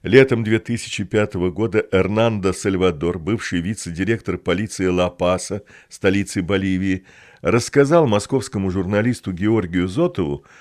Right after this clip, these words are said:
что в тысяча девятьсот семьдесят шестом году к сеньору Барбье приехал из Чили сеньор Келлер, которому уже тогда было хорошо за семьдесят.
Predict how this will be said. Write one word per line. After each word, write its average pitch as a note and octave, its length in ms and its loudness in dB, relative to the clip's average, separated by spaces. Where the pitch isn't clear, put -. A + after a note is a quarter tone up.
что - 320 -2
в - 80 -12
тысяча C3+ 440 -4
девятьсот A2+ 520 0
семьдесят F#2+ 560 -2
шестом F#2+ 500 -4
году G2+ 400 -2
к - 60 -20
сеньору C3 640 4
Барбье A#2+ 640 2
приехал B2+ 560 4
из A2+ 360 -4
Чили F3 360 -4
сеньор C#3 520 0
Келлер, F2 720 2
которому G2 460 0
уже A2 180 -2
тогда D3 360 0
было D#2+ 220 0
хорошо F#2 460 -2
за E2+ 160 -4
семьдесят. C#2 640 -10